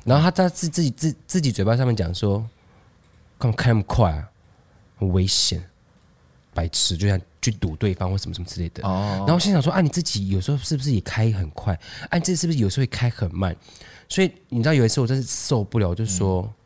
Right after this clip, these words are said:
Speaker 1: “我可以问一个，我可以问，问你一个问题吗？
Speaker 2: 嗯，嗯。
Speaker 1: 所以你开车是看心情要开，开，开快开慢？”他就说：“对。”我就说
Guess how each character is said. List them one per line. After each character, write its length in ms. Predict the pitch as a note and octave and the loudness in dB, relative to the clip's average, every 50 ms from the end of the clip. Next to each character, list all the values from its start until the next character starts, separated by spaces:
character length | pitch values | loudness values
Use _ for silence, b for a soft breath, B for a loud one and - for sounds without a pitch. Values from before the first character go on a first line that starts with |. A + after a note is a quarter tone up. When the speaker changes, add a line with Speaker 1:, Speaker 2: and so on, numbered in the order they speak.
| b b b b b b b b b b b b _ _ | b b b b b b b b b b b b _ _
Speaker 1:
“我 80 | C3 | -2
可 80 | B2+ G3 | 0 2
以 40 | G3 | 4
问 120 | F#3+ F#3 | 4 4
一 20 | D#3+ | 2
个， 60 | D3+ | 2
我 100 | A2+ C3 | 0 0
可 60 | D#3+ | 2
以 40 | F3 | 4
问， 300 | F3+ E3+ C3+ A#2+ A2+ A#2 | 6 6 4 4 4 4
问 100 | D#3+ C#3+ | 6 6
你 60 | A#2+ | 6
一 20 | |
个 100 | G#2+ A2 | 4 2
问 140 | A2+ A#2+ A2+ | 2 2 0
题 140 | G#2 - F#2 | 0 0 -2
吗？ 140 | E2+ D#2 D#2 D#2 D#2+ | -2 -2 -2 -4 -2
Speaker 2:
嗯， 80 | G#2 F#2+ | -2 -4
嗯。 60 | F2+ - _ b b b b b b b b b | -4 -6 _ b b b b b b b b b
Speaker 1:
所 140 | - - F#3+ | 0 2 4
以 40 | F3 | 4
你 60 | C#3 | 4
开 200 | - - C#3 C#3 | 2 4 4 4
车 120 | C3+ D3 | 4 4
是 80 | C3+ C#3 | 2 2
看 200 | - - C#3 A#2+ | 2 2 2 2
心 180 | - - A#2+ A#2 | 2 2 0 0
情 180 | - - G2 | 2 0 0
要 80 | G2+ G2+ | 0 0
开， 200 | - - G#2 G2+ | 0 0 0 0
开， 240 | - - G#2+ G2 - - | 0 0 -2 -2 -2 -6
开 200 | - - G#2 G#2 | -4 -2 -2 -2
快 200 | - - G#2+ F#2+ | 0 0 -2 -2
开 240 | - - F#2+ E2+ E2 | -2 -2 -4 -2 -2
慢？” 220 | F2+ F2+ D#2+ D2+ B B B B B B B B B B | -2 -2 -4 -6 B B B B B B B B B B
他 80 | G#2 | -2
就 80 | A2 G#2 | -2 0
说 120 | - A2+ G#2 - - | 0 -2 -4 -2 0
：“对。” 200 | A2 F#2 D#2 B B B B B | 0 0 0 B B B B B
我 120 | B G#2+ A2+ | B 0 0
就 60 | - | 2
说 220 | - B2+ A#2+ B2 | 2 2 0 0